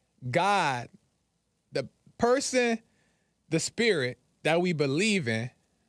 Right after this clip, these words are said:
that we rely on, is gonna take care of everything. And he's gonna protect us in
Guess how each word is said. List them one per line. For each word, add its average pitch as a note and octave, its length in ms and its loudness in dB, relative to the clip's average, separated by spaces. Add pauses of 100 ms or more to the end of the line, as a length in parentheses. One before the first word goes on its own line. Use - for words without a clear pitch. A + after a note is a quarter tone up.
(1400)
that E3+ 160 2
we F3+ 120 2
rely D#3 640 0
on, C3 320 -4 (720)
is C#3+ 140 -4
gonna D#3+ 220 0
take E3 320 -4
care D3 380 -2
of A#2+ 200 -8
everything. C3+ 460 -4 (220)
And C3 100 -4
he's D3 240 -2 (200)
gonna D3+ 200 -2
protect D3+ 480 -4
us - 280 -14 (2000)
in C#3+ 140 -2